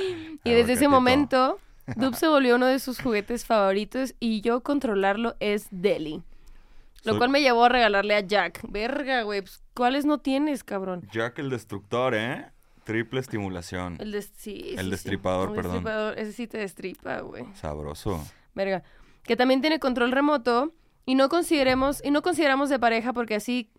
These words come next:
Speaker 1: como él me puede dejar un ra-, un rato antes de con Jers, disfrutando de Dalia, yo puedo dejar que él disfrute con Jack o Dupe mientras le hago un oral o mientras hay penetración.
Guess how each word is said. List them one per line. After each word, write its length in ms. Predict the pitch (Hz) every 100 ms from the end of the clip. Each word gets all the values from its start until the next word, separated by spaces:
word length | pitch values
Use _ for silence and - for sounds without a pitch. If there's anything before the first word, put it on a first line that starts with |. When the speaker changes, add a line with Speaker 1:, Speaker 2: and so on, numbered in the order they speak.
| _ _ _
Speaker 1:
como 200 | 254 240
él 80 | 254
me 100 | 277
puede 260 | 254 247
dejar 300 | 247 214 220 233
un 140 | 233
ra-, 180 | 226 - _ _ -
un 140 | 247
rato 200 | 240 233
antes 180 | 247 247
de 120 | 220 214
con 200 | 214 180
Jers, 500 | 240 220 285 - - - - -
disfrutando 420 | 226 220 214 214
de 80 | 240
Dalia, 260 | 277 285 285
yo 120 | 254
puedo 180 | 240 233
dejar 240 | 226 226
que 60 | 240
él 60 | 226
disfrute 340 | 208 226 226
con 180 | 208 196
Jack 180 | 208 208
o 60 | 202
Dupe 240 | 339 -
mientras 360 | 247 220 214 214
le 80 | 208
hago 140 | 202
un 200 | 220 214
oral 240 | 220 262 -
o 80 | 226
mientras 340 | 214 196 202
hay 80 | 196
penetración. 560 | 196 214 190 - 175